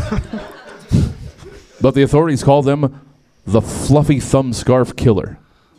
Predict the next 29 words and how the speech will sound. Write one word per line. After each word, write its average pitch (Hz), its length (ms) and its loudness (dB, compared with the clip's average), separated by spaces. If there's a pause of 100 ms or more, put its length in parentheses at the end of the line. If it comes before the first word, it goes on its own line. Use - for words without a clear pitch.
(1080)
For 147 100 2
the 151 120 2
trophy 170 500 0
always 113 340 2
removed 110 420 4
from 104 140 0
the 101 80 -2
bodies, 90 560 -2 (800)
and 101 100 0
the 98 60 0
picture 131 320 2
of 104 80 2
a - 20 0
scarf 113 480 0
of 95 160 0
fluffy 117 420 0
thumbs, 95 840 -2 (560)
growing 101 280 2
longer 92 340 0
by 78 140 -2
the 76 100 -4
day, 76 440 0 (520)
left 90 280 -2
at - 80 -8
the - 80 -4
scene 95 280 -2
of 82 120 0
every 85 180 2
crime. 82 420 -2